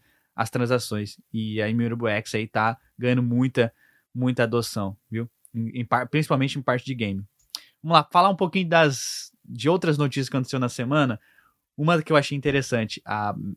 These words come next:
o, a, a divisão da, a divisão do, da empresa Meta, o metaverso, o metaverso, perdeu treze ponto sete bilhões de dólares em dois mil e vinte e dois.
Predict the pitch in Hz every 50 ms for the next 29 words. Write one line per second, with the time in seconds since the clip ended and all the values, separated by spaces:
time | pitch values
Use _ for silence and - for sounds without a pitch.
0 | _ _ - - 117 117 113 110 - - 107 101 101 98 98 101 - _ _ _
1 | _ _ - - - _ _ _ _ _ _ _ - 117 127 127 156 147 180 156
2 | 117 147 160 180 180 156 135 123 120 113 107 104 101 - - 117 117 120 127 127
3 | 135 123 123 143 147 147 135 135 127 120 117 113 110 107 104 101 98 - - _
4 | _ _ _ _ _ _ _ _ _ _ - 113 117 120 113 - 131 131 120 117
5 | 120 113 110 110 123 147 147 - - 110 98 98 - - - 110 110 120 - -
6 | 117 107 98 107 123 135 135 123 - - - - _ - 120 120 120 - 123 113
7 | 107 123 135 131 123 - - - _ _ _ _ _ _ _ _ _ _ _ _
8 | - _ _ _ _ _ _ _ _ _ _ _ _ - 156 143 139 127 127 147
9 | 151 147 - - 151 151 170 190 170 190 156 - 160 165 160 - - - 143 135
10 | 143 - 147 127 110 - 151 190 190 170 147 151 170 196 208 208 185 151 127 113
11 | 110 101 117 123 117 117 117 123 135 147 139 131 123 135 147 131 139 139 127 123
12 | 127 131 131 135 139 143 139 143 147 139 - 160 127 120 117 110 107 - - -
13 | - - -